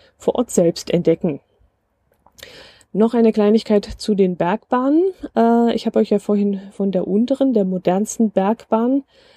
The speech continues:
erzählt und die fand ich jetzt eigentlich nicht besonders spektakulär.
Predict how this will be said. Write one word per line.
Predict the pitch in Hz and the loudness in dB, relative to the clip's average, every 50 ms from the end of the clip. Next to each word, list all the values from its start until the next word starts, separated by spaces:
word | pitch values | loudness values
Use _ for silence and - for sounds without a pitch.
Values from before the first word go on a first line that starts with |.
| _ _ _ | _ _ _
erzählt | - 214 208 - - - 214 208 214 240 269 311 339 - - - | -2 -2 -2 -2 -2 0 2 4 4 4 4 2 0 -4 -10 -10
und | - - 226 220 214 214 - - - | -6 -2 0 0 0 0 -2 -2 -2
die | 220 220 | -2 -2
fand | - 220 220 214 | 0 0 0 0
ich | 220 202 | 2 2
jetzt | 214 202 - - | 0 0 0 -2
eigentlich | - 196 196 208 196 202 196 | -6 -4 -2 -2 -2 -2 0
nicht | 202 202 208 208 - - _ | 0 0 0 -2 -4 -6 _
besonders | - 196 185 190 190 196 196 202 196 202 190 - - | -4 -2 0 0 -2 0 0 -2 -2 -2 -4 -6 -12
spektakulär. | - - - 196 190 _ - 190 185 _ - 170 160 160 160 180 226 320 | -10 -6 -4 -4 -4 _ -6 -6 -6 _ -6 -6 -4 -2 0 0 0 0